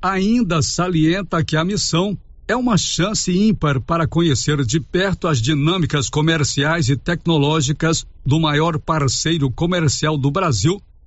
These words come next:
além de estabelecer contatos valiosos que poderão impulsionar o crescimento e desenvolvimento do setor produtivo no estado de Goiás.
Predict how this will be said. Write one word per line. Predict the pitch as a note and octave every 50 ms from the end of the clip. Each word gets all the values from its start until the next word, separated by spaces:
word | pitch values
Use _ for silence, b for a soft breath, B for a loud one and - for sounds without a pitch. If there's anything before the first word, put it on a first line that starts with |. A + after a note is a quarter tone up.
| - - -
além | G#3 G3 F3+ F#3+ A3 G#3+
de | D#3+ F#3+
estabelecer | G#3 F#3+ - - G#3 G3 G3 F#3+ E3+ D3 - - E3+ F#3 F3+
contatos | - - G3 G3 D#3+ A#2 - E3 E3 D#3+ - - D3+ C#3 A#2+ G2+
valiosos | G2+ A2+ D#3+ G3 A3+ A3 F3 E3 F3 F3 E3 F3 F#3 - - - - - - - - -
que | - E3+ F3
poderão | - - F#3+ G#3+ G#3+ G#3+ G#3 E3+ D#3 E3+ F#3 F#3+
impulsionar | F#3 D#3+ C3+ - - G#3 A#3+ - - - G3+ F3 D3+ D#3+ E3+ F3
o | D#3 B2+
crescimento | - D#3+ F#3+ G3 - - G#3 F3 D#3+ D#3+ E3 E3+ - - F3 F3+ - -
e | F3 D#3+
desenvolvimento | C#3 A#2 E3 E3 E3 B2+ D#3 F#3+ F3+ C#3+ F#3+ F#3+ E3 - F3+ D3+ C#3 C#3+ D#3 D#3+ D3+ - D#3+ F3 E3 - - - - -
do | C#3 D3
setor | - - E3+ C#3+ - - D3 C#3 C3+
produtivo | - - E3+ G3+ G#3+ F3+ F3 E3 A#2 - - - E3 F#3 F3+ D3 C#3+ F3+ F3+ F3+
no | E3 D#3+ E3
estado | F3 D#3 - - - - D3 D3+ D3+ D3+ A#2+ C#3+ C#3+
de | A#2+ G2 G2+ C#3+
Goiás. | C#3+ D#3 D3 C3+ A#2 F#2 E2 - -